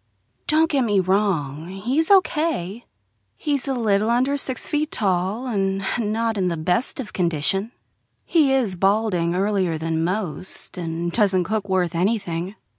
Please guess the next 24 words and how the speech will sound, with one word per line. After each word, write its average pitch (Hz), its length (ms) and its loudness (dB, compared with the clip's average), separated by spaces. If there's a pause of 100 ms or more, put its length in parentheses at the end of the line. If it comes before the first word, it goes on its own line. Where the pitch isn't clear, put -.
(200)
Those 262 280 2
last 214 380 2
two 226 100 0
don't 180 220 4
bother 196 320 4
me 160 160 2
at 156 80 0
all, 185 340 0
since 175 500 -2
I 208 240 2
like 240 300 -2
the 196 100 -4
bald 214 400 0
look 175 260 -4
and 214 180 -4 (520)
I 285 100 2
enjoy 311 540 4
doing 185 320 2
most 190 320 0
of 170 80 -4
the 175 80 -6
cooking. 202 520 -4 (420)
So, 262 600 -2
yes, 247 680 -2